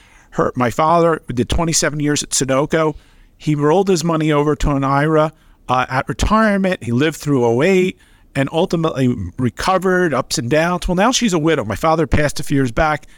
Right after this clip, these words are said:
And as a widow, her portfolio, we do it really a third, a third, a third. A third equities, a third,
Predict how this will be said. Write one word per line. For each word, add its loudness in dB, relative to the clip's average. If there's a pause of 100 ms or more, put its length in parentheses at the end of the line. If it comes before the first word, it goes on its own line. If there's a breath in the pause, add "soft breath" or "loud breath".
(120)
And -6
as 0
a 0
widow, 0
her 0
portfolio, 0
we -2
do 2
it -6
really 0
a 0
third, 0
a -2
third, 0
a -2
third. -2 (400 soft breath)
A -10
third 0
equities, 0 (480)
a -4
third, 0